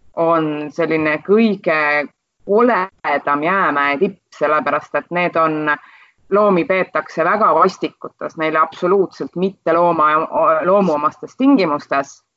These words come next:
ja isegi ilma mingisuguse nagu tõsise vajaduseta. See on selline tapmine meelelahutuseks.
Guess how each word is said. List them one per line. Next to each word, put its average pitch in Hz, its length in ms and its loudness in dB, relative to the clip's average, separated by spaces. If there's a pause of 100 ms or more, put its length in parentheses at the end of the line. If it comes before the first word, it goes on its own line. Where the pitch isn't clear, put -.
ja 165 640 2 (280)
isegi 214 340 2
ilma 240 200 4
mingisuguse 170 640 0
nagu 151 280 -2
tõsise 190 380 0
vajaduseta. - 760 -2 (260)
See 202 100 -2
on 196 60 0
selline 185 320 2
tapmine 185 500 -2
meelelahutuseks. 151 1080 -4